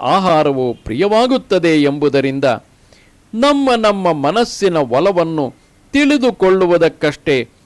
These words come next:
ಈ ಗುರುತನ್ನು ಉಪಯೋಗಿಸುವುದು ಒಳ್ಳೆಯದು.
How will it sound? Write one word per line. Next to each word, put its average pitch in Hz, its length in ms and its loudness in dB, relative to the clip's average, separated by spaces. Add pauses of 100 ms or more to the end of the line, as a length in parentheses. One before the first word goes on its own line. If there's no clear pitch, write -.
(280)
ಈ 214 240 2
ಗುರುತನ್ನು 156 840 -2 (100)
ಉಪಯೋಗಿಸುವುದು 135 840 0
ಒಳ್ಳೆಯದು. 123 420 -2